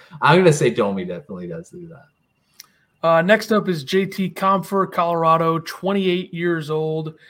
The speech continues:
Speaker 2: eighty-two games last year, seventeen goals, thirty-five assists, fifty-two points. Uh, kind of fell off a little bit after the deadline into the playoffs,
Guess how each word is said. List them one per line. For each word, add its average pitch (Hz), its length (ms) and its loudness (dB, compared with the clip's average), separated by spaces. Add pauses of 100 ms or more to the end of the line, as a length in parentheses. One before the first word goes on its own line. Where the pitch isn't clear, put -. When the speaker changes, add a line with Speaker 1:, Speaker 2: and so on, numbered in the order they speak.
(280)
Speaker 2:
eighty-two 196 480 -2
games 180 400 -2
last 175 380 -2
year, 180 260 -4
seventeen 180 680 -4
goals, 165 340 -4
thirty-five 170 520 0
assists, 139 320 -10
fifty-two 165 600 -8 (120)
points. 170 560 -6 (440)
Uh, 143 240 0
kind 196 260 0
of 202 80 0
fell 190 240 4
off 190 160 6
a 175 60 -2
little 185 140 2
bit 180 100 2
after 175 200 2
the 156 100 -10
deadline 170 640 0
into 165 180 -8
the 151 100 -8
playoffs, 165 720 -2